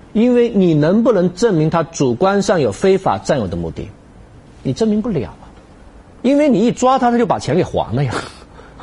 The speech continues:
所以你证明不了他有非法占有的目的，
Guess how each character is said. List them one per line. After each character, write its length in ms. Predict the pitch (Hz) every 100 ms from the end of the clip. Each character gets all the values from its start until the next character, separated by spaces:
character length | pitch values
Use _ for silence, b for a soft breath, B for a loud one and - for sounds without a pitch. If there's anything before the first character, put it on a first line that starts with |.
| 120 -
所 160 | - 302
以 40 |
你 100 | 226
证 380 | - - 359 302
明 200 | 233 220
不 120 | 262
了 160 | 208 156
他 100 | 180
有 100 | 147
非 160 | 180
法 160 | 156 127
占 200 | 143 120
有 60 |
的 100 | 98
目 100 | 92
的， 100 | 87